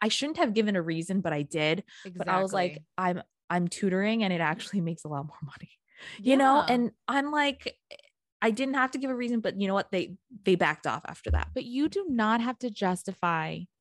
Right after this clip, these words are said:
Speaker 2: your
Speaker 1: Mm-hmm.
Speaker 2: reasons for anything. If you don't wanna do something because it doesn't pay enough, or because you value your time, or because you wanna go to the gym or read a book after school, you do not have to justify yourself.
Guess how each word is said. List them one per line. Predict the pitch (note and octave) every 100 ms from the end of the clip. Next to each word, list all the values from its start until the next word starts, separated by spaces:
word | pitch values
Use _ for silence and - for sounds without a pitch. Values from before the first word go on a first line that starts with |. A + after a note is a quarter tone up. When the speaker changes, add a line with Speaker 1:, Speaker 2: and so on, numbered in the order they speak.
| _
Speaker 2:
your | G3 F#3+ G#3 A3
Speaker 1:
Mm-hmm. |
Speaker 2:
reasons | A#3+ G#3+ G3 F#3 F3 F3 F3 - _ _
for | - G3+ -
anything. | E3+ E3 E3 - D#3 F3+ F3+ - _ _ G3
If | F#3
you | G3
don't | A#3 C4+ B3+
wanna | A#3+ B3 B3
do | A3+
something | A3 G3+ F#3+ F3+ F3 E3+ F3 G3
because | G3 F#3 F3+
it | F3+
doesn't | F3 F3 F3+
pay | F3 E3+
enough, | E3+ E3 D#3+ E3 _ - - _ -
or | F3 E3+ F3
because | F#3+ F#3+ G3+ F#3+
you | G#3
value | F3+ F3+ F3+ G3
your | F#3+
time, | F#3+ F3+ E3+ E3 F3
or | F#3+
because | F#3+ G#3 F#3+
you | F#3+
wanna | F#3+ G3
go | G#3
to |
the | G#3
gym | F#3+ F3+ G3 F#3 F3+ F3+
or | G3 F3
read | G3 G#3
a | A3
book | F#3 - G#3 G3+
after | G3 F#3+ G3+
school, | - A3 G#3+
you | A3+
do | B3 F#4
not | C#4 G#3+ A#3
have | A#3
to | A3+
justify | F#3 F3+ F#3 F3 E3
yourself. | E3 E3+ D#3